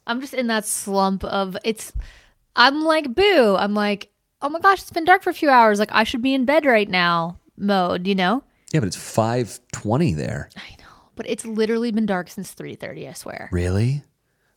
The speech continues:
Speaker 2: Well, it's
Speaker 1: Yeah, it's been
Speaker 2: three twenty
Speaker 1: terrible.
Speaker 2: here and it's still, it's still fine. It gets dark at, like,
Speaker 1: It's
Speaker 2: four o'clock here, I think. Four thirty?
Speaker 1: Yeah.
Speaker 2: Let's look.
Speaker 1: I had a fun thing happen today.
Speaker 2: What did you, what happened?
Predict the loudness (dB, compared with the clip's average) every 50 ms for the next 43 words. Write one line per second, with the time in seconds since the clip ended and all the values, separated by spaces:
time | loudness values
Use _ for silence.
0 | _ -6 -4 -4 -4 -6 -2 0 2 2 2 0 -2 -4 -2 -2 0 -2 0 0
1 | 0 2 2 0 -2 -4 -6 -8 -8 -4 -2 -2 -2 -2 -2 -4 -6 -10 -16 _
2 | _ _ _ -14 -14 -10 -6 -4 -4 -4 -4 -4 -4 -4 -4 -4 -6 -8 -10 -14
3 | _ _ -2 -2 -2 -2 0 -2 -4 -4 -2 -4 -6 -8 -10 -14 -6 -4 -2 0
4 | 0 0 -2 -2 -4 -6 -8 -8 -8 -10 -10 -12 -12 -10 -12 -12 -12 -14 -16 -16
5 | -16 -18 -20 -20 -12 -8 -6 -6 -4 -4 -4 -4 -4 -6 -8 -10 -14 -16 -18 -18
6 | -16 -18 -20 -20 -20 -20 _ _ _ _ _ _ _ _ _ _ _ _ _ _
7 | _ _ -6 -6 -6 -10 -12 -16 -18 -20 -20 -20 _ _ _ _ _ -6 -4 -4
8 | -2 2 4 2 4 2 -2 -4 -4 -4 -4 -4 -4 -8 -8 -6 -6 -4 -4 -4
9 | -6 -10 _ _ _ _ _ _ _ 0 0 2 2 0 -2 -4 -2 -2 -2 0
10 | 0 -2 -4 -6 -10 -12